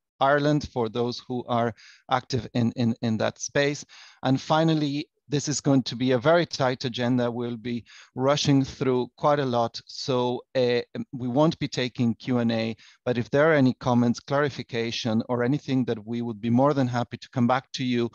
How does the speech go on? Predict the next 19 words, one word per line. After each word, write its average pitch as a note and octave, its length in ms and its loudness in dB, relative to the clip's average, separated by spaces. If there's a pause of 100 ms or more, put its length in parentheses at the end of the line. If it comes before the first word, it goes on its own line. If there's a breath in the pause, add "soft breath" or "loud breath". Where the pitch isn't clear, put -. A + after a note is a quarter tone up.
(340 loud breath)
um, A2+ 280 0 (120)
after C#3+ 340 -2
the A#2+ 160 0
event, A2+ 300 0 (120)
please D3 360 -8
use B2 520 -4
the A2 200 -2
Q B2+ 320 -4
and A2+ 100 4
A A2+ 120 0
function A2 600 -2
at G#2 140 -8
the G#2 80 -6
bottom G#2+ 420 -4
of G#2+ 240 -6 (120)
your G#2 200 -6
screens. - 500 -12 (1000 loud breath)
Okay, D#3 500 0 (140)
so D#3 420 2